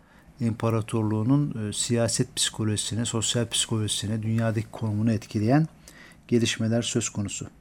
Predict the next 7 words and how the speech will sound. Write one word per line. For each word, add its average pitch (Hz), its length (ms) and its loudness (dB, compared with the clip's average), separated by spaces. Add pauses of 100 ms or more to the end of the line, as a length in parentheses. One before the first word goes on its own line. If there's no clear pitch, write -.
(440)
Meşrutiyetin 156 640 2
ilanını 151 520 2
hazırlayan 123 540 0
dinamikler 135 640 0 (180)
Makedonya 135 600 0
meselesi 120 560 0
içinde 123 520 -2